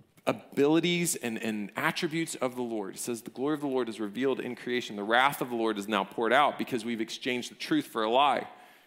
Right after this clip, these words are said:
says, "Israel's heard. They've just ignored." But I ask again, verse nineteen. Didn't Israel understand? So maybe they heard it, but it just, <sighs> it just didn't click for 'em.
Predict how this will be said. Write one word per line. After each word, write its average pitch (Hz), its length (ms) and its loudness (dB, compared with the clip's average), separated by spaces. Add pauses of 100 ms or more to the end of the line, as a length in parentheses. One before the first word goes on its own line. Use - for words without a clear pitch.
(200)
says, 139 120 2
"Israel's 185 380 4
heard. 160 420 2 (720)
They've 127 120 4
just 131 220 -2
ignored." 101 400 -6 (3000)
But 135 120 4
I 139 80 6
ask 135 260 4
again, 131 320 0
verse 110 180 0
nineteen. 92 480 -8 (760)
Didn't 180 180 4
Israel 175 320 2
understand? 156 840 -4 (840)
So 165 100 -2
maybe 180 160 4
they 156 100 4
heard 143 240 0
it, 170 80 0
but 131 140 2
it 117 100 -2
just, - 320 -8
<sighs> - 40 -18
it - 320 -10
just - 180 -10
didn't 165 180 0
click - 260 -4
for 180 240 -6
'em. 190 200 -6